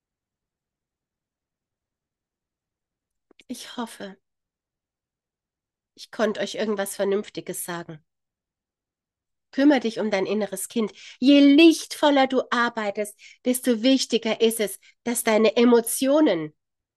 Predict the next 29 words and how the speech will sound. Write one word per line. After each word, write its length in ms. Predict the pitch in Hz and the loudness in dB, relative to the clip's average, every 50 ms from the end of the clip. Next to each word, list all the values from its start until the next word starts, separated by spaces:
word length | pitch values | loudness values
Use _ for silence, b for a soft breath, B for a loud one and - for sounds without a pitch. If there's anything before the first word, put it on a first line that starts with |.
| _ _ _ - | _ _ _ -10
befriedet 540 | 262 254 - - 277 262 233 202 196 190 - | -10 -8 -6 -4 -2 -2 0 0 -2 -4 -6
sind, 340 | - 185 151 147 147 - b b b b b b b - | -8 -8 -8 -8 -10 -12 b b b b b b b -6
dass 200 | 233 247 240 - | -6 -6 -4 -2
dein 180 | 254 226 233 | -2 -2 -2
verletztes 640 | - - 269 240 254 277 302 294 - - 277 254 - | -2 -4 -2 0 0 0 -2 -2 -6 -8 -8 -8 -4
inneres 460 | - 254 262 254 233 233 226 - - | -4 -2 -2 -2 -4 -6 -8 -10 -8
Kind, 320 | - - 269 233 202 - - b b b b b | -6 -4 -4 -4 -4 -6 -10 b b b b b
das 180 | - 247 240 - | -8 -8 -6 0
immer 220 | 285 302 330 277 | 2 4 4 4
noch 160 | 254 240 - | 2 0 -4
danach 300 | - 226 220 226 214 220 | -4 -4 -2 -2 -2 -4
schreit, 480 | - - - - 208 214 220 226 220 - | -6 -8 -8 -4 -2 -2 0 -2 -2 -4
„Sieht 400 | - - 294 320 440 392 - - | -4 0 2 2 2 2 2 2
mich 240 | 381 370 302 - - | 4 4 2 0 -2
denn 260 | 277 233 214 202 196 | -4 -2 -2 -2 -4
keiner?“, 560 | - - 220 190 180 170 165 151 151 156 - _ _ _ _ _ _ _ _ - | -6 -6 -8 -6 -6 -4 -6 -6 -8 -8 -12 _ _ _ _ _ _ _ _ -10
bei 180 | 175 170 170 165 _ _ | -8 -8 -10 -10 _ _
dir 420 | - 226 233 240 233 226 226 226 226 _ _ _ _ _ - | -4 -2 0 2 2 0 0 -2 -6 _ _ _ _ _ -10
in 180 | 214 208 202 | -8 -8 -6
Sicherheit 580 | 196 - 247 254 - - 247 196 175 151 147 - | -6 -8 -8 -8 -8 -10 -12 -12 -12 -16 -16 -18
ist. 320 | - - - - - - _ _ _ _ _ _ _ _ _ _ _ - | -20 -20 -20 -20 -20 -20 _ _ _ _ _ _ _ _ _ _ _ -6
Da 100 | 269 269 | -4 -4
habe 140 | 285 254 | -2 -2
ich 220 | 285 - - 254 240 | -4 -6 -6 -4 -2
wirklich 400 | 285 277 277 - 269 247 - - | 0 0 0 -2 -6 -8 -8 -4
jede 300 | 262 254 254 233 240 233 | -4 -2 -2 0 -2 -2
Menge 280 | 220 208 202 208 196 | 0 0 -2 -2 -2
zu 180 | - - 233 202 | -4 -8 -12 -10
gemacht, 380 | - 208 202 190 180 196 - | -8 -6 -6 -4 -6 -6 -8